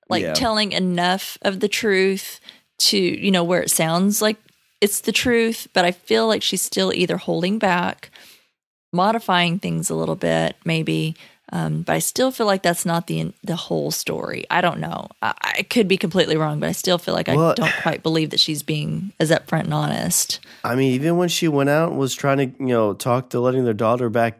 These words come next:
Speaker 2: the, you know, basically figure out where her daughter was, she was still spilling kind of some semi-lies and semi-truths, so.
Speaker 1: Yeah. Yeah, that, I don't know. I mean, I'm, I'm sure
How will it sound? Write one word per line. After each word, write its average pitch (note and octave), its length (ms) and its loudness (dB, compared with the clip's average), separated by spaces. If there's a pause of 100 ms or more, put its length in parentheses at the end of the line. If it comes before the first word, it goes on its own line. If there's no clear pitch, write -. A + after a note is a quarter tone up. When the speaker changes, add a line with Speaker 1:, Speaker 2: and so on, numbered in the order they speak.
Speaker 2:
the, G3 180 0
you - 80 -6
know, G#2 160 4
basically A2+ 320 0
figure A2+ 220 0
out D#2+ 60 -2
where G#2+ 100 -2
her A#2 100 -2
daughter G#2+ 300 2
was, A2+ 240 0
she A#2+ 180 0
was B2 160 0
still B2+ 220 0
spilling A#2+ 680 -2
kind B2 260 0
of B2 80 -2
some A#2+ 240 -2
semi-lies B2 1080 0
and G2 120 -6
semi-truths, A#2+ 840 -2
so. F2 480 0 (100)
Speaker 1:
Yeah. D#3+ 420 0 (1600)
Yeah, D#3+ 300 0
that, D#3+ 240 0 (320)
I F#3 120 2
don't A#3 200 4
know. G#3 320 4 (100)
I - 60 0
mean, F3+ 260 4
I'm, F3+ 240 2
I'm F3 120 0
sure F#3+ 460 2